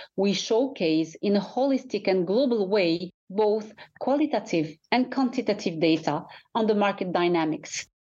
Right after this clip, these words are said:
And data is crucial because, you know, if we manage to assess the state of green finance across financial centers,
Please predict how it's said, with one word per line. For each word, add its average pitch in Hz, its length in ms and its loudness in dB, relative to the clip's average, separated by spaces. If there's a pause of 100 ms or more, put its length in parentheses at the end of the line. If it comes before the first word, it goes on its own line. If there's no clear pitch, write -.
(120)
And 226 180 0
data 339 240 2
is 349 160 0
crucial 320 360 0
because, 202 320 -2
you 247 100 2
know, 185 300 2
if 254 300 -2
we 247 200 2
manage 233 560 0
to - 120 0
assess - 440 2
the 220 120 0
state 339 420 0
of 196 140 -4
green 196 240 0
finance 185 460 0
across 175 340 -2
financial 190 420 0
centers, 208 480 -2